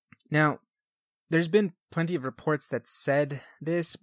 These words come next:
but none can actually confirm if it was true. Some say they weren't, some say they were, but it is, I'm just going to believe it, that, uh, all th-,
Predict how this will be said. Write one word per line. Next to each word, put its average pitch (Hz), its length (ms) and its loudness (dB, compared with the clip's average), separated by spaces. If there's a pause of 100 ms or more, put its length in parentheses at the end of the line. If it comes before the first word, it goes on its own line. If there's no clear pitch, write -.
(200)
but 139 240 2
none 139 240 -4
can 143 180 -10
actually 135 320 -6
confirm 139 640 -6
if - 220 -10
it 139 100 -6
was 143 160 -4
true. 151 240 -6
Some 143 240 2
say 131 220 -2
they 120 160 -8
weren't, 151 320 -4
some 127 220 -2
say 120 200 -2
they 110 160 -10
were, 135 300 -4 (420)
but 135 260 2
it 135 140 -2
is, - 420 2 (960)
I'm 147 220 2
just 147 220 0
going 143 220 -4
to 123 80 -10
believe 131 380 -6
it, - 340 -8 (580)
that, 127 400 -6
uh, 123 240 -2
all 143 260 2
th-, 151 120 -14